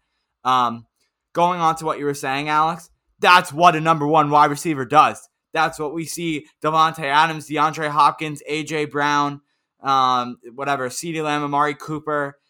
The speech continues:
um, Terry McLaurin. They get a hundred yard games, right? Kenny Golladay had that one hundred yard game. He did it for the Lions multiple times for Matthew Stafford,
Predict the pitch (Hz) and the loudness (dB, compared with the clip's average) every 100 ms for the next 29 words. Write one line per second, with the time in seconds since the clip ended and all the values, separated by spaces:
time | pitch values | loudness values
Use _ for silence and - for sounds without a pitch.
0 | _ _ 113 117 113 113 110 117 _ _ | _ _ -4 -2 -2 -2 -6 -14 _ _
1 | _ _ _ _ _ _ _ _ _ - | _ _ _ _ _ _ _ _ _ -8
2 | 175 160 151 151 170 170 170 - _ _ | -6 -4 -6 -2 0 2 -2 -8 _ _
3 | 190 190 196 190 170 190 190 175 170 165 | -2 2 4 6 6 4 2 4 4 4
4 | 170 175 104 98 - - _ _ _ _ | 0 -2 -4 -10 -18 -20 _ _ _ _
5 | - 139 165 190 _ _ 202 202 185 185 | -2 0 0 -4 _ _ 0 0 8 10
6 | 185 165 143 151 160 156 151 151 151 156 | 10 6 4 4 4 4 2 0 -2 -4
7 | 151 151 143 151 151 127 139 143 170 170 | -2 0 0 -2 -4 -4 -8 -2 -4 -2
8 | 160 147 147 160 160 127 147 147 151 170 | -4 2 2 2 -2 -4 -4 -4 -8 -4
9 | 156 151 156 143 143 147 143 139 139 139 | -4 -4 -6 -4 -4 -8 -8 -2 -2 -4
10 | 143 | -10